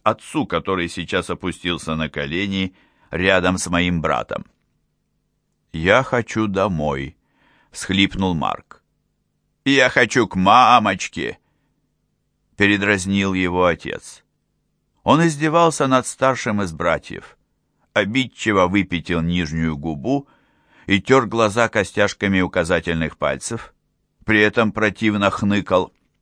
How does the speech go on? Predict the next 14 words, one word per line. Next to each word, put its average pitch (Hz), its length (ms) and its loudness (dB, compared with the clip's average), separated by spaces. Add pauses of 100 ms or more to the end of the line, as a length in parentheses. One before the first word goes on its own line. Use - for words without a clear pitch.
(120)
«Пожалуйста, 123 880 4
пожалуйста, 120 880 4
пожалуйста, 120 920 2 (260)
не 120 180 2
будь 135 300 -2
таким 123 340 0
злым 120 380 0
ко 120 160 2
мне, 113 220 2
папочка!» 127 760 2 (1160)
Я 87 260 0
не 127 140 0
мог 127 240 0
пошевелиться. 110 920 -8